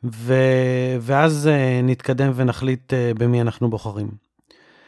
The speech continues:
אז למעשה, כדי לבחור, אה, את כלי העבודה בשיווק בדיגיטל,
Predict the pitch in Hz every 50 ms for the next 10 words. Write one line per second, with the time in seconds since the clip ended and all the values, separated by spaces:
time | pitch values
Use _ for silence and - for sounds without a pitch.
0 | _ _ _ 135 127 120 147 147 147 143 - - 226 226 214 - - 170 147 160
1 | 143 135 - - 180 185 180 180 175 175 165 156 151 143 139 135 131 131 127 123
2 | 127 - _ _ _ _ _ _ _ _ _ _ _ - 151 135 - - - -
3 | 160 165 160 139 120 131 127 151 147 147 143 - 139 123 139 135 135 135 135 175
4 | 160 170 156 - 139 135 139 143